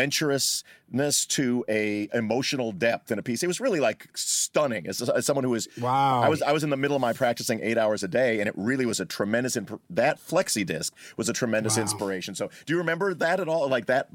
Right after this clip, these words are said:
Speaker 2: I've,
Speaker 1: that
Speaker 2: uh, absolutely.
Speaker 1: Yeah, yeah.
Speaker 2: I, I remember it because I had originally recorded Blue Powder as a demo for a Carvin X one hundred B amp
Speaker 1: Mm.
Speaker 2: because it was the first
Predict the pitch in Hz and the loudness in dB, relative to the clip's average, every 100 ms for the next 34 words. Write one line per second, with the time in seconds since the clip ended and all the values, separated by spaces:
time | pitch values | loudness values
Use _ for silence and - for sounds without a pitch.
0 | - 143 147 165 147 151 156 160 160 151 | -6 0 2 2 2 4 4 4 6 6
1 | 151 190 110 101 90 139 135 156 147 151 | 4 6 6 4 2 2 2 2 2 4
2 | 160 175 160 143 143 170 156 139 151 151 | 4 4 4 4 2 4 6 6 4 4
3 | 156 151 170 180 202 180 165 151 143 - | 6 6 4 4 6 6 6 6 2 4
4 | 156 151 139 131 143 147 147 147 147 127 | 4 6 4 2 0 2 2 4 4 4
5 | 117 120 107 120 110 143 180 143 110 - | 2 0 -4 -8 0 2 4 2 0 -2
6 | 117 110 - 139 139 131 117 110 - - | -4 -2 0 2 2 0 -2 -6 -12 -20
7 | _ - 147 139 - 147 135 143 127 113 | _ 0 2 2 2 2 2 2 0 -2
8 | 120 151 139 107 104 104 - 135 143 95 | 0 2 0 -2 -6 -10 -8 -4 -2 -2
9 | - 127 143 135 - 143 147 135 127 170 | -4 0 2 4 2 2 2 2 2 4
10 | 175 156 - | 4 4 0